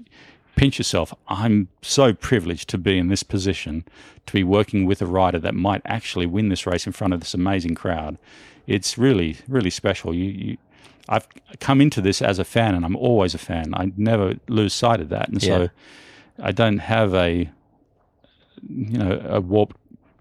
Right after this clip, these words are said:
Speaker 1: opinion of what my role is here,
Speaker 2: Mm-hmm.
Speaker 1: other than to help the riders achieve their goals.
Speaker 2: Yeah.
Speaker 1: And, and when they do, it's, uh, really, really special.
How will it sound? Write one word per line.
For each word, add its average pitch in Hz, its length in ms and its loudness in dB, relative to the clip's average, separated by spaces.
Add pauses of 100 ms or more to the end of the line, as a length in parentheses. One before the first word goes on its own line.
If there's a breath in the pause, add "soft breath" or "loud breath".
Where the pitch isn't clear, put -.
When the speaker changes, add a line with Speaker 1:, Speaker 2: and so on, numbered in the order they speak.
Speaker 1:
opinion 104 520 4
of 87 140 0 (180)
what 98 240 0
my 95 140 2
role 92 340 2
is 98 240 0
here, 92 200 2
Speaker 2:
Mm-hmm. 98 120 2
Speaker 1:
other 98 200 4
than 87 340 2 (580 loud breath)
to - 140 -2
help 98 240 0
the 98 80 0
riders 92 340 2
achieve 92 340 0
their 87 120 2
goals. 104 520 0
Speaker 2:
Yeah. 95 140 0
Speaker 1:
And, 87 160 0
and 95 280 2
when 98 160 4
they 92 120 2
do, 95 420 2
it's, - 340 -6
uh, 101 260 -6
really, 98 440 0
really 90 220 -2
special. - 480 -6